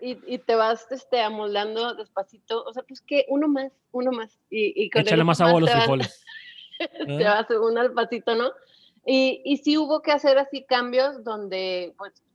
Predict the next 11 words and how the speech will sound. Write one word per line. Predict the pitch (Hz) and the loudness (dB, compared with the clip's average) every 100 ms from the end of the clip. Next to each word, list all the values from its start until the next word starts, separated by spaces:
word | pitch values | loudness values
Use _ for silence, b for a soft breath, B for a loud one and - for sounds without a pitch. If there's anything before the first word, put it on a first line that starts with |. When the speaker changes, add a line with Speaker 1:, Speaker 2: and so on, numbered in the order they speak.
| - | -18
Speaker 1:
después | 175 175 - 190 | -10 -8 -6 -6
de | |
que | 220 | -6
llegó | 226 190 170 | -4 0 2
la | 190 | 2
quinta, | - 175 170 190 202 - - | -2 -10 0 2 2 -6 -4
eh, | 170 165 160 - _ _ _ _ | -2 0 -4 -6 _ _ _ _
hubo | 196 190 202 | -6 -4 -2
cambios | 214 214 220 | 0 0 -2
de | 208 | -4
alimentación. | 185 156 143 - - 175 139 | -4 -4 -6 -12 -8 -6 -6